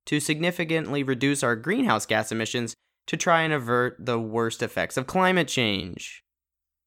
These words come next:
Swipe right to my main man, Drew Brees, for taking absolutely no prisoners this year.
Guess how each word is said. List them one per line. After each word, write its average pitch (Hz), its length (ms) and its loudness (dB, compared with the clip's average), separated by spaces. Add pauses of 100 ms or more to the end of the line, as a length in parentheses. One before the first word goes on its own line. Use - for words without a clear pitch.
(1400)
Swipe 151 440 2
right 151 320 4 (380)
to 131 260 2
my 120 180 4
main 143 720 0
man, 123 640 2
Drew 107 320 -2
Brees, 98 520 -4
for 117 120 -4
taking 135 420 2
absolutely 127 640 0
no 120 460 2
prisoners 110 580 -2
this 101 260 -4
year. 90 380 -2